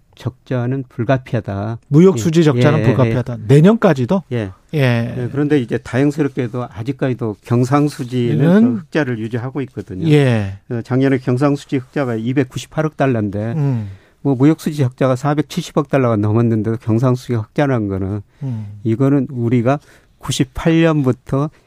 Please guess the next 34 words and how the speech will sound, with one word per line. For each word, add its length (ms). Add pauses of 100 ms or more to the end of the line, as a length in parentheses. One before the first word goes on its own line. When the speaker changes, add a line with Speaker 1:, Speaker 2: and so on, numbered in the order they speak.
(260)
Speaker 1:
경상수지 500
흑자 220
일 140
조 120
달러가 300
넘었다고 400
말씀드렸는데 760
그돈 300
Speaker 2:
예. 20
Speaker 1:
가지고 460 (580)
해외 220
직접 420
투자하고 680 (140)
해외 200
주식 360
채권 340
사놓은 320
겁니다. 400 (120)
Speaker 2:
음. 460
Speaker 1:
그러다 240
보니까 500 (520)
이자 440
배당 380
소득이 480
계속 560
들어오고 340
있거든요. 580
Speaker 2:
예. 380
Speaker 1:
그래서 140
작년 380
한 220
해만 240
해도, 300 (460)
예, 100